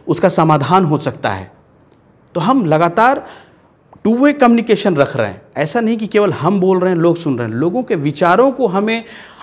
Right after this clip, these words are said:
हर संसदीय क्षेत्र के जो सांसद हैं, उन तक पहुंचाना, भारत सरकार के मंत्री तक पहुंचाना, ये हमारा दायित्व है और हम लोग लगातार इस पे काम कर रहे हैं।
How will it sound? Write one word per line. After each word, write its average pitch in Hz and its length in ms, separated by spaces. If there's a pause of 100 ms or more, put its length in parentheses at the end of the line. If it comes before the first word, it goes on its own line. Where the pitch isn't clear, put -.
(240)
हर 254 300 (500)
संसदीय 180 480
क्षेत्र 220 360
के 214 120
जो 202 120
सांसद 190 480
हैं, 226 60
उन 196 120
तक 185 220
पहुंचाना, 165 640
भारत 143 240
सरकार 165 360
के 156 100
मंत्री 135 300
तक 170 200
पहुंचाना, 180 400
ये 240 140
हमारा 190 320
दायित्व 160 360
है 247 100 (300)
और 180 200 (100)
हम 147 120
लोग 151 160
लगातार 120 380
इस - 100
पे - 100
काम - 200
कर - 140
रहे - 100
हैं। - 100